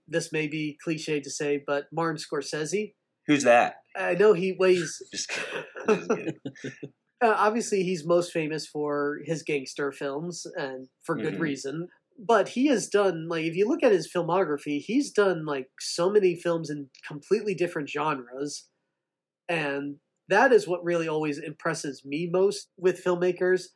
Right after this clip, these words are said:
Speaker 1: I like certain filmmakers that you can tell, "All right, this is,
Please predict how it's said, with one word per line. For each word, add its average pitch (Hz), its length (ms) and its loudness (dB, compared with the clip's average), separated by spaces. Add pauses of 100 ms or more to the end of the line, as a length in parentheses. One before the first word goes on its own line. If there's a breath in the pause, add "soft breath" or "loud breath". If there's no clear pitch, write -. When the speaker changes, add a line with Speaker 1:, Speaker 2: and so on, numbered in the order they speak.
(140)
Speaker 1:
I 202 120 4
like 226 260 4
certain 165 680 -2
filmmakers 156 460 -2
that 160 160 -4
you 160 80 -8
can 156 240 -6
tell, 143 340 -4
"All 147 60 -2
right, 131 180 -4
this 143 160 -6
is, 147 460 -4